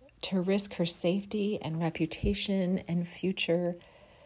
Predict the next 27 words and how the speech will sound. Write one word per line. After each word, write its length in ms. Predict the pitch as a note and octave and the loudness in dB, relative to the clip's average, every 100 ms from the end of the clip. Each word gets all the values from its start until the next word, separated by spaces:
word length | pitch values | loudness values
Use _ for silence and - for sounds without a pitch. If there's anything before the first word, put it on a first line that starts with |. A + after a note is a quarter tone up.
| - - | -20 -10
to 120 | - | -2
protect 500 | F3+ F3+ - G3+ G3+ | 2 4 4 2 0
and 180 | - F3+ | -2 -2
provide 480 | - E3+ E3 D3+ F3+ | 2 2 4 4 2
for 160 | - E3 | 2 2
her 160 | E3+ | 0
mother-in-law 640 | E3 E3 E3+ E3 E3 E3 E3+ | 0 0 0 0 0 -2 -2
Naomi, 640 | F3 F3 D3+ D#3 D3+ E3 - _ _ _ _ _ - | -2 -2 -4 -6 -8 -10 -14 _ _ _ _ _ -4
to 120 | F#3+ | 0
whom 240 | E3+ F#3 | 2 2
Ruth 260 | F3 F3 E3+ | 2 0 -2
owed 280 | - F3 E3+ | 0 2 2
nothing. 600 | E3 F3+ F#3+ C3 D#3 D#3+ - _ _ _ _ _ _ _ - _ _ _ - - - | 2 0 -2 -6 -8 -10 -14 _ _ _ _ _ _ _ -20 _ _ _ -20 -20 -12
Chesed 580 | - D#3+ D3 F3+ E3+ - | -4 -2 0 0 -2 -2
is 160 | F3+ E3+ | 0 0
a 60 | |
faithful 540 | E3+ - F#3 G3 F#3+ F3+ | 0 0 0 0 0 2
love 320 | E3 D#3 E3 | 2 0 -2
which 220 | - - | -6 -2
weathers 380 | F3 F3 E3+ D#3+ - | 0 2 2 2 0
all 240 | F3 F#3 | 0 2
the 100 | G3 | 2
storms 640 | G3 - E3+ E3+ E3 E3 - | 4 2 2 -2 -2 -2 -2
that 120 | D#3+ | -4
happen 380 | - F3+ E3+ D#3+ | -8 -8 -6 -4
in 120 | E3 | -2
relationships, 1000 | F3 D#3+ D#3 - E3 - - - - | -2 -2 -2 -2 -4 -4 -4 0 2